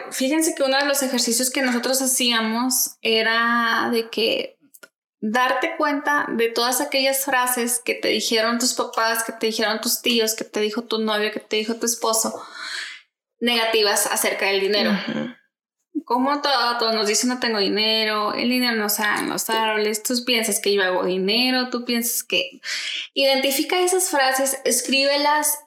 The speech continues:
Speaker 1: en una hojita y quémalas.
Speaker 2: Ujú.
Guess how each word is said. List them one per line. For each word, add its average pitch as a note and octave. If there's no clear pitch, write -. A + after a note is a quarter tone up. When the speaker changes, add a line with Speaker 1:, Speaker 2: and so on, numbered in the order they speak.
Speaker 1:
en A3+
una B3
hojita C#4+
y G#3+
quémalas. -
Speaker 2:
Ujú. G#3+